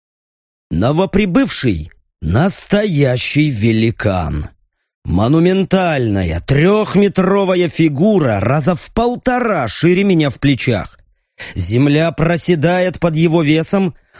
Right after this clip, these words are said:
а блики лунного света на громоздкой броне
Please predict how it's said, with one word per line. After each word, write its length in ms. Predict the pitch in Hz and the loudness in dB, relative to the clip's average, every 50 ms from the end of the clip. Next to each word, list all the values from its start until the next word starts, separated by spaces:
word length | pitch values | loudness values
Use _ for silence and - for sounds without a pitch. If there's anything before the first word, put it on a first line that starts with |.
| - _ | -10 _
а 120 | - 135 165 | -2 0 2
блики 360 | 160 208 233 262 - - 240 | 2 2 2 2 2 2 2
лунного 560 | 233 220 226 226 226 208 190 180 170 139 139 | 2 4 4 4 4 4 4 2 2 0 -2
света 560 | 123 - - 143 151 185 226 226 175 - 120 | -2 -2 0 0 2 2 2 0 -2 -2 -2
на 120 | 107 110 110 | -2 -2 0
громоздкой 760 | 104 127 147 151 151 160 165 170 160 - - - 147 143 131 | 0 0 0 0 0 0 0 0 0 -2 -4 -2 0 0 0
броне 640 | 113 131 139 151 147 147 170 196 202 151 98 - | 0 0 0 0 0 0 0 0 0 -2 -4 -6